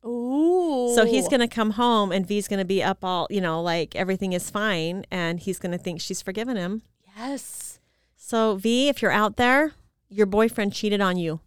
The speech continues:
Speaker 1: V.
Speaker 2: You need to break up.
Speaker 1: It is time to ditch this guy.
Speaker 2: Yeah, you deserve better, V.
Speaker 1: And people were like, "So explain where these roses were." And he kind of said they were, like,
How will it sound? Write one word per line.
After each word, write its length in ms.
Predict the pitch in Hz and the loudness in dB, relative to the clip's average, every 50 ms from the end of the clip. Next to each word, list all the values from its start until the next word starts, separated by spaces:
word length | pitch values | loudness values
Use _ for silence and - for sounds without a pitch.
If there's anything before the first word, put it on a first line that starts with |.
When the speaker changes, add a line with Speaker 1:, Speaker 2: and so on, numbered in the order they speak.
| _ _ _ _ 220 | _ _ _ _ -12
Speaker 1:
V. 520 | 247 294 294 320 311 285 269 269 269 247 - _ _ _ _ _ _ | -8 -6 -4 -2 -2 -2 -2 -4 -6 -6 -10 _ _ _ _ _ _
Speaker 2:
You 140 | - 196 214 | -8 -2 0
need 100 | 220 214 | 2 2
to 60 | 202 180 | 2 4
break 280 | - 202 208 202 - | 4 4 4 4 4
up. 280 | 208 196 196 185 - _ - - | 4 4 4 4 2 _ -8 -14
Speaker 1:
It 180 | - 214 214 208 | -10 -10 -8 -6
is 200 | 214 208 - - | -8 -8 -10 -10
time 280 | - 269 247 254 254 247 | -8 -6 -6 -6 -6 -6
to 100 | - 247 | -8 -8
ditch 320 | 214 247 226 220 - - | -8 -8 -8 -8 -10 -12
this 180 | - 202 - - | -12 -12 -12 -10
guy. 360 | - 196 185 170 143 135 - _ _ _ _ | -8 -6 -6 -6 -6 -8 -12 _ _ _ _
Speaker 2:
Yeah, 260 | - 185 185 185 175 180 | -10 -8 -6 -4 -4 -4
you 160 | 185 220 254 | -4 -4 -2
deserve 360 | 294 254 - 240 214 175 - | -2 0 0 0 -2 -2 -2
better, 320 | - 185 220 262 277 220 180 | 0 2 2 4 4 2 2
V. 420 | 165 170 160 156 147 151 165 - _ _ | 2 0 -2 -2 -4 -6 -8 -12 _ _
Speaker 1:
And 160 | - 240 226 | -10 -10 -8
people 320 | - 294 302 302 311 311 262 | -6 -6 -6 -2 -2 -2 -2
were 160 | 277 285 277 | -2 -4 -4
like, 220 | 285 277 269 - | -4 -4 -6 -8
"So 320 | - - 320 311 302 262 - - | -8 -6 -4 -4 -4 -4 -8 -10
explain 800 | 247 254 - - - - 320 330 359 392 427 466 453 440 381 285 | -12 -10 -12 -14 -14 -14 -14 -10 -8 -6 -4 -4 -4 -4 -4 -4
where 240 | 254 240 240 247 | -4 -4 -4 -4
these 220 | 247 269 262 233 233 | -4 -6 -6 -6 -6
roses 420 | 247 226 226 226 - 226 220 190 | -6 -6 -6 -6 -8 -10 -12 -10
were." 240 | 190 202 202 214 214 | -8 -6 -4 -4 -4
And 200 | - - 220 220 | -4 -4 -4 -6
he 80 | 240 233 | -6 -8
kind 340 | - - - 262 294 330 370 | -8 -10 -10 -8 -6 -6 -6
of 120 | 381 349 | -6 -8
said 240 | - - 240 220 185 | -8 -8 -8 -8 -6
they 100 | 220 214 | -6 -6
were, 140 | 202 214 220 | -6 -6 -6
like, 320 | 214 202 190 180 - - | -6 -6 -6 -6 -8 -12